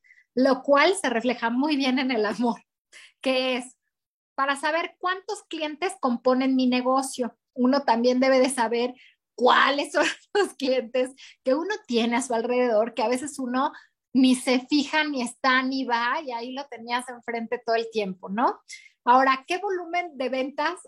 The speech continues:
representa cada tipo de cliente? Ahí, eh, es-, Sergio nos dará más ejemplos, pero me acuerdo muchísimo que tenía una conocida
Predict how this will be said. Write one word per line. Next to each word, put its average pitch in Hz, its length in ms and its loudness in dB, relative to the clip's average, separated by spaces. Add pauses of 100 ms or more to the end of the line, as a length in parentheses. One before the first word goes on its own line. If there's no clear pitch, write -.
representa 254 880 -2
cada 226 280 -4
tipo 202 260 -8
de 208 140 -4
cliente? 233 640 0 (400)
Ahí, 330 500 2 (240)
eh, 247 580 2
es-, 233 280 -2
Sergio 294 320 -4
nos 311 100 -2
dará 254 160 -2
más 285 140 -2
ejemplos, 285 320 -6
pero 240 120 -6
me 233 60 -2
acuerdo 269 300 -2
muchísimo 277 580 -4
que 214 300 -4 (340)
tenía 262 720 2 (140)
una 269 440 -2
conocida 233 800 -4